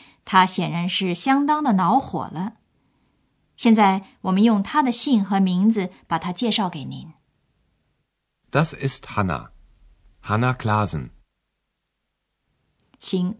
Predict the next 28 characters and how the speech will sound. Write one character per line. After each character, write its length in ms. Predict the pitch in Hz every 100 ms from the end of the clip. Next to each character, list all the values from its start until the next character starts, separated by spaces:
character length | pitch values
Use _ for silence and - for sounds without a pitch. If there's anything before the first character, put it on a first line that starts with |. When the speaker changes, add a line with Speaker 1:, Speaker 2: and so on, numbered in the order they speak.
| -
Speaker 1:
就 140 | 226
这 140 | 214
样 180 | 262 185
吧。 240 | 170 131 - _ _ _ _ _ _ _ _ _
现 200 | - -
在 200 | 302 277
还 180 | - 262
有 80 | 330
一 140 | 233
个 100 | 233
起 300 | - - 170
作 160 | 254 247
用 120 | 202
的 120 | 180
人 200 | 175 196
物 80 | 208
形 320 | - 165 170
象， 420 | 202 214 160 - _ _ _ _ _ _
但 120 | 233
是， 400 | 240 254 226 214
亲 200 | 214 220
爱 80 | 202
的 100 | 175
听 240 | - 202
众， 380 | 196 202 175 - _ _ _
很 380 | - 175 160 156
遗 100 | 196
憾， 400 | 214 220 175 -